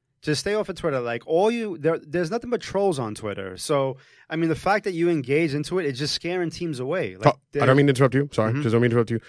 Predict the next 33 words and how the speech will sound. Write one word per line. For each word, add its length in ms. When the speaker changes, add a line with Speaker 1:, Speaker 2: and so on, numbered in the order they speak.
Speaker 2:
The 80
fallen 260
objects, 320
inc-, 240
this 140
is 80
from 160
Yahoo, 300
which 180
I've 100
seen 160
over 100
here. 240
Uh, 300
the 100
fallen 260
objects 320
included 400
two 300
ver-, 380
two 300
very 220
large 380
vases, 480
estimated 460
to 80
be 200
over 300
three 400
feet 420
each, 380
and 160
a, 280